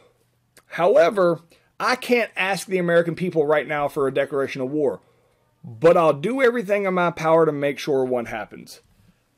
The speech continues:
That's kinda crazy that he says that because shockingly, very soon after this, we're attacked by Pearl Harbor,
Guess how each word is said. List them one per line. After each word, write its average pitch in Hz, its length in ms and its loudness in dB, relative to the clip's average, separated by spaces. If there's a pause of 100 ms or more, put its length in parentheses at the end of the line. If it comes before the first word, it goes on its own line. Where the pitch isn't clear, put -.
(160)
That's 175 420 -4
kinda 202 320 -2
crazy 190 440 2
that 165 120 -2
he 170 100 -4
says 170 320 -2
that 151 200 0
because 170 320 0
shockingly, 190 800 -4
very 185 380 -2
soon 196 320 -8
after 214 220 -6
this, 170 180 -2
we're 170 240 -2
attacked 147 480 -6
by 139 240 -4
Pearl 135 320 -6
Harbor, 156 380 -2